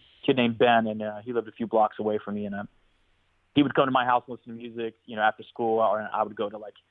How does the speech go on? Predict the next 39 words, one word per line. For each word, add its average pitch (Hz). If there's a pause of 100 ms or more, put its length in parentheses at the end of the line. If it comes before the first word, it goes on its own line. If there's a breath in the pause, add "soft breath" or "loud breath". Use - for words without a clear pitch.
(140)
his 131
house 113
and, 101 (160)
and, 98
uh, 90
watch 110
him 107
paint 113
or, 104
or, 110
or 101
check 117
out 107
his 101
book 113
and 110
see 117
what, 107
you 107
know, 95 (560 soft breath)
what 104
kind 110
of 104
graphs 113
he 113
had 110
or 104
what 107
kind 107
of 101
drawings 110
he 110
had. 107 (500)
So 110
we 127
were 117
kinda 127
comparing 120
different 110